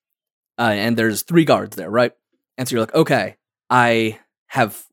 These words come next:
four successes in front of me, and I'm going to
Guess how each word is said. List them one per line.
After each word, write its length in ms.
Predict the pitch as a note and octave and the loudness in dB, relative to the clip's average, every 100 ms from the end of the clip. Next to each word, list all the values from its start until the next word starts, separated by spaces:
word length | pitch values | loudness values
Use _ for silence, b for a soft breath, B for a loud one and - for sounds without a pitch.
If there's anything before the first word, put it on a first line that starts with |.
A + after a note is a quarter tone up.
| - - | -20 0
four 180 | A3 F3+ | 4 4
successes 460 | - - C#3+ - | 0 -2 -2 -2
in 100 | C3+ | -4
front 180 | B2+ G#2 | -2 -4
of 60 | G2+ | -4
me, 160 | G#2+ - _ _ _ _ _ _ _ _ _ - | -12 -16 _ _ _ _ _ _ _ _ _ -4
and 220 | B2 A#2 | 0 0
I'm 100 | A#2+ | 0
going 300 | C3+ A#2+ A2+ | 2 0 0
to 520 | - A#2 A2+ A2 G#2 | 0 0 2 2 -2